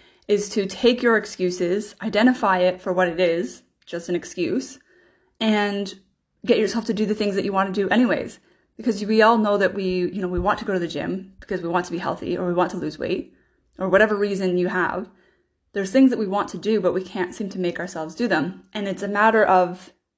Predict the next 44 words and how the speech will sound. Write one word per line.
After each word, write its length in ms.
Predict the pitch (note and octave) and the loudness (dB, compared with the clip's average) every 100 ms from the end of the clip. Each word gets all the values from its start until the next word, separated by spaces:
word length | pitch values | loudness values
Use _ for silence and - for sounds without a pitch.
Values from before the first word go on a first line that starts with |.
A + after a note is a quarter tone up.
| - | -12
doing 540 | G3 A3 A#3+ A#3 - - - | -4 0 2 2 0 -8 -8
this 180 | G#3 | -4
exact 380 | G3+ F#3 F3 - | -2 0 -2 -2
process 400 | - F3+ - - | -6 -4 -6 -6
where 100 | F3 | -6
you 60 | F3 | -4
can 160 | F#3+ | -6
catch 260 | F#3+ A3 - | -2 -2 -2
the 80 | B3 | -8
thought, 400 | - F#3+ F3+ - _ _ _ | -2 0 0 -4 _ _ _
change 320 | - B3 C4 | -2 6 6
the 120 | B3+ G3+ | 6 0
thought, 420 | - F3 F3+ - _ _ _ _ _ _ | -2 -2 -2 -4 _ _ _ _ _ _
and 300 | G3+ F#3+ F3+ | -4 -4 0
get 120 | - | 0
yourself 240 | F#3 F#3+ | 0 -2
to 100 | F#3 | -4
follow 320 | F3 F#3+ E3 F3+ | -4 -2 0 -2
through. 280 | - - - _ _ _ _ _ _ _ _ _ _ _ _ _ _ _ _ _ | -6 -8 -10 _ _ _ _ _ _ _ _ _ _ _ _ _ _ _ _ _
So 140 | - G#3+ | -2 2
while 260 | G3 A#3 | 6 6
I 60 | B3+ | 6
was 140 | A#3+ | 4
driving 380 | A#3 A3+ A3 A3 | 4 4 4 0
in 80 | G3+ | -2
my 140 | F#3 | -2
car, 400 | F3+ - A#3 F3 - | -2 0 2 4 4
I 200 | G#3+ G3 - _ _ | 0 0 -10 _ _
caught 320 | - A#3 A#3+ | -4 0 0
the 100 | G#3+ | -2
thought 380 | G#3+ F#3+ F#3+ - | -4 0 0 0
of, 240 | E3+ E3+ E3+ - _ _ _ | 0 -2 -6 -20 _ _ _
"I 100 | G#3 | 2
don't 160 | G3 F#3+ | 2 4
feel 120 | F#3+ | 4
like 120 | F#3 | 4
going 160 | F#3 F#3 | 0 -4
to 80 | |
the 60 | - | -6
gym." 480 | - F3 D3+ B3+ - _ _ _ - | -4 -4 -2 -4 -6 _ _ _ -6
I 100 | F#3 | -2
changed 380 | A3 C4 B3+ | 4 6 6
it 140 | G#3 G3+ | 4 -2
to, 360 | - F3 E3+ | -2 -2 -2